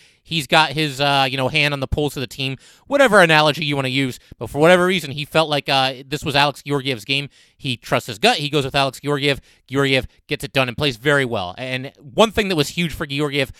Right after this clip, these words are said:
early in this game, so the Flyers are already up one to nothing, and they get another opportunity. Raffl goes in on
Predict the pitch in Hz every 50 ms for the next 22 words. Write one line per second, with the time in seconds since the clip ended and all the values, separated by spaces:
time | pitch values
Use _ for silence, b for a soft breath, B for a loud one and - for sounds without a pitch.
0 | b b b b - 180 190 196 190 165 135 117 110 104 - - 120 107 98 95
1 | 92 b b b b b b - 151 143 - 220 262 285 285 240 180 202 180 170
2 | 170 160 147 131 127 147 147 135 - 151 131 131 120 - - 117 104 101 - B
3 | B B B 127 127 135 135 170 160 139 135 156 - 208 190 160 147 139 - 131
4 | - 135 147 135 127 120 113 107 - b b b b b 113 151 196 240 233 -
5 | 196 160 135 147 147 143 123 - 151 143 143 143 123 123